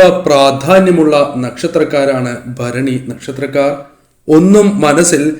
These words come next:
ഒളിപ്പിക്കാത്തവരാണ് എന്നതാണ് ഭരണി നക്ഷത്രക്കാരുടെ ഏറ്റവും വലിയ പ്രത്യേകത. മുൻകോപികളാണ് എങ്കിലും നല്ല മനസ്സിന്റെ ഉടമകളാണ് ഇവർ. എന്നാൽ ശത്രുദോഷം, പ്രാക്ക്, ദൃഷ്ടിദോഷം എന്നീ കാര്യങ്ങൾ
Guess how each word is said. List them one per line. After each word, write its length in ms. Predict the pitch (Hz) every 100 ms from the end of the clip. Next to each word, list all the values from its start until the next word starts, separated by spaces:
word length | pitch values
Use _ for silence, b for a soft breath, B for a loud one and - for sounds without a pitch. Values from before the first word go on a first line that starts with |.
| - _ _
ഒളിപ്പിക്കാത്തവരാണ് 1000 | 175 196 202 247 226 220 220 202 196 185 175 170
എന്നതാണ് 500 | 143 151 180 156 156 151 131
ഭരണി 320 | 127 135 135 156
നക്ഷത്രക്കാരുടെ 840 | 135 - 165 156 156 143 135 131 127 127
ഏറ്റവും 560 | 123 120 - 147 135 131
വലിയ 180 | 123 123
പ്രത്യേകത. 560 | 120 113 _ 139 135 139 139 143 _ b b b b -
മുൻകോപികളാണ് 840 | 139 139 143 180 175 165 165 160 156 123
എങ്കിലും 300 | 127 151 135 143 139 - _ _ _
നല്ല 420 | 135 139 135 147 160 156 139
മനസ്സിന്റെ 640 | 131 127 151 190 160 143 143 135
ഉടമകളാണ് 680 | 117 127 156 151 139 131 120 117
ഇവർ. 240 | 107 101 131 147 - b b b b
എന്നാൽ 300 | 165 190 214 214 -
ശത്രുദോഷം, 680 | 143 202 208 202 190 190 175
പ്രാക്ക്, 480 | - 147 147 156 170 165 160
ദൃഷ്ടിദോഷം 640 | - - 175 165 160 143 139 135 B B B
എന്നീ 260 | 139 147 165 165
കാര്യങ്ങൾ 400 | 143 143 175 160